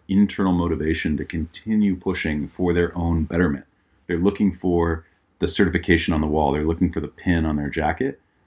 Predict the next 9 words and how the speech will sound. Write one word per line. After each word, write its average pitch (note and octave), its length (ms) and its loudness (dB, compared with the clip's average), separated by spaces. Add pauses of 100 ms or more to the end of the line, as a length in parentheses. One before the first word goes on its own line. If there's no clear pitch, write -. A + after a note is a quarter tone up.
as E2+ 180 0
an D#2+ 180 -2
external F2 500 -2
motivation. D#2 580 -4
They D2+ 120 -4
want E2 400 -2
that, D2 320 -4 (400)
that D2+ 180 0
diploma. F2+ 540 0